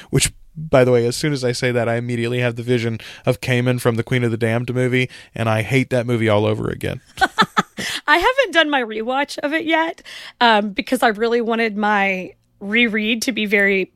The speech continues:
Speaker 2: pure, but I'm really looking <laughs> forward to hating it all over again, too.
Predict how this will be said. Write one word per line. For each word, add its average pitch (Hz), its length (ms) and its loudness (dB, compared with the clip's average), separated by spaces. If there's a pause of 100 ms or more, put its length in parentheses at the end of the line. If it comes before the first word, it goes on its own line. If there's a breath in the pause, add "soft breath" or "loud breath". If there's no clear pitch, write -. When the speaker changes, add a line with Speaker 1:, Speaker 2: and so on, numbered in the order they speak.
Speaker 2:
pure, 226 520 -2 (460 loud breath)
but 240 200 4
I'm 277 200 6
really 262 320 2
looking 240 260 -6
<laughs> - 440 -6
forward 311 580 -2
to 285 400 2 (400 loud breath)
hating 247 400 4
it 226 140 2
all 220 180 2
over 214 260 -2
again, 202 360 -4
too. - 400 -6